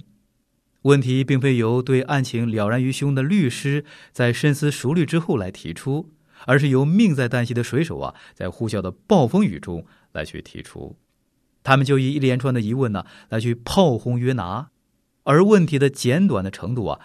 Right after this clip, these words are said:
也和当时的情况是相符的。这艘船的水手们问约拿的第一个问题就是：“这灾临到我们是因谁的缘故啊？”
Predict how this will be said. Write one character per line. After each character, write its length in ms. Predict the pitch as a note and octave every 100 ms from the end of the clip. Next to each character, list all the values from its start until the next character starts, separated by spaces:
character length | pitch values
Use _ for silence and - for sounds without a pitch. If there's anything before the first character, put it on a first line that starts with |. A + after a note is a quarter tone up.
| -
也 120 | - E2+
和 120 | F#2
当 180 | G#2 G2+
时 100 | F#2+
的 80 |
情 240 | F#2+ - C#2+
况 320 | - G2 C#2+ _ _
是 160 | -
相 240 | D#2+ D2 D#2+
符 240 | - C2+
的。 220 | D2+ - _ _ _ _ _ _ _ _ _ _ -
这 140 | C3+
艘 140 | A#2+ B2+
船 180 | A2+
的 80 | A#2
水 180 | A2+ A#2+
手 140 | B2
们 260 | G#2+ A2 A#2+
问 160 | C3+ B2
约 160 | B2+
拿 120 | A#2+
的 100 | A#2
第 160 | A#2+ D3
一 60 | D#3+
个 80 |
问 140 | D3 C3
题 120 | B2
就 180 | B2+ B2
是 220 | A#2+ A#2 - - -
：“这 200 | C4 G3+
灾 160 | D#3+ F3
临 180 | D3
到 120 | F3+ E3+
我 120 | C#3+
们 220 | C#3 D3 -
是 140 | - D3
因 180 | C#3+ C#3+
谁 240 | - C#3
的 100 | F#3
缘 220 | D3 A#2
故 180 | B2+ B2+
啊？” 220 | A#2+ C3+